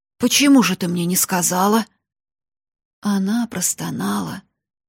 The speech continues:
«Да разве я смела?» Он продолжал стоять неподвижно. «Ну, вставай», сказал он. Она с трудом поднялась, и когда, опираясь о стену, стала на ноги,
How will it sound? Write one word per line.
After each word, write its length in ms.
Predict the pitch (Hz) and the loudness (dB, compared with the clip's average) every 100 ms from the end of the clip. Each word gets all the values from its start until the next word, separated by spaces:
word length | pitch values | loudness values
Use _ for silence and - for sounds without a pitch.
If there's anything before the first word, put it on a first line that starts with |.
| _ _ - | _ _ -6
«Да 300 | 214 208 208 | -2 2 2
разве 640 | 202 208 214 196 - 175 | 2 2 2 0 -4 -4
я 380 | 175 208 214 208 | -2 2 2 2
смела?» 840 | - - 208 226 240 233 220 185 - _ _ _ _ _ _ _ _ _ _ _ _ _ | -2 -2 0 2 4 4 2 0 -8 _ _ _ _ _ _ _ _ _ _ _ _ _
Он 220 | 190 208 | 0 2
продолжал 580 | 196 202 214 196 - 180 | 2 2 2 0 -2 -2
стоять 440 | - 196 185 160 - | -2 -2 -4 -6 -8
неподвижно. 800 | 165 180 - - - - - - _ _ _ _ _ _ _ _ _ _ _ _ - | -8 -8 -6 -4 -4 -4 -8 -16 _ _ _ _ _ _ _ _ _ _ _ _ 0
«Ну, 420 | 208 208 214 226 - - | 4 6 4 2 -4 -8
вставай», 680 | - - 247 202 202 190 - _ _ _ _ _ _ | 0 6 6 6 4 0 -6 _ _ _ _ _ _
сказал 560 | - - 185 175 175 - | -6 -2 -2 0 -2 -4
он. 280 | 175 175 175 _ _ _ _ _ _ - | -4 -4 -6 _ _ _ _ _ _ -4
Она 440 | 185 202 226 220 190 | 2 6 6 6 4
с 120 | - | 0
трудом 380 | 208 208 214 202 | 2 2 2 0
поднялась, 680 | 190 190 190 226 214 - - _ _ _ _ _ _ _ | -2 0 2 2 2 0 -4 _ _ _ _ _ _ _
и 80 | 190 | -2
когда, 440 | 214 214 220 233 | 2 4 6 4
опираясь 600 | 220 214 214 220 214 202 - | 4 2 2 2 2 0 0
о 140 | 202 | 0
стену, 540 | 196 - 220 233 208 196 | 0 -2 0 2 2 2
стала 400 | - 208 208 196 | 0 -2 -2 0
на 260 | 185 214 233 | -2 0 0
ноги, 400 | 190 180 190 | 0 0 -2